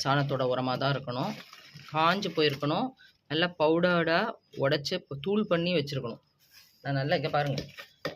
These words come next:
நான் காட்டுறேன் பாருங்க எல்லாமே எப்படி இருக்குன்னு. அதாவது இப்படி எடுத்து இப்படி புடிச்சு இப்படி விட்டோம்னா புட்டு மண்ணு மாதிரி இருக்கணும். இப்படி எடுத்து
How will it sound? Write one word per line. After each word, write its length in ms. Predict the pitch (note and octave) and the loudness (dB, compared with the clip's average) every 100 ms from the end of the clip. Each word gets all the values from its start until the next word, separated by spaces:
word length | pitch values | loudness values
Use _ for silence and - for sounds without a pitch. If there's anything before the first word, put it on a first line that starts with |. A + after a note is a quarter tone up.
| - - | -12 -20
நான் 180 | - C#3 | -12 -2
காட்டுறேன் 320 | D3 E3+ E3 D3 | 2 4 4 2
பாருங்க 200 | B2 A#2+ | 2 4
எல்லாமே 340 | C3+ D3 D#3 E3 | 6 6 6 2
எப்படி 200 | C#3 D3+ | 2 0
இருக்குன்னு. 280 | C#3+ C#3 C3 - - - _ - | 0 -2 -4 -8 -20 -20 _ -4
அதாவது 300 | C#3+ D#3+ G3+ - | 2 4 4 0
இப்படி 160 | C#3+ C#3+ D3 | 0 2 2
எடுத்து 360 | E3+ F3 - F3 G3+ - - - | 2 0 2 4 4 0 -6 -4
இப்படி 180 | C#3 C3+ - _ | -2 -2 -8 _
புடிச்சு 300 | F3+ F#3 - G#3 | -6 -6 2 4
இப்படி 140 | D#3+ | 4
விட்டோம்னா 420 | C#3+ C#3+ F3 C#3+ D#3 G3+ - - | 4 4 2 4 2 0 -6 -10
புட்டு 260 | F#3 - G#3 | -2 2 2
மண்ணு 180 | D#3+ C#3 | 4 4
மாதிரி 220 | C#3 F#3 | 2 2
இருக்கணும். 280 | C#3+ B2+ - - _ _ - | -2 -2 -4 -14 _ _ -6
இப்படி 160 | C3 | 2
எடுத்து 440 | C3+ E3+ - - | 2 2 0 4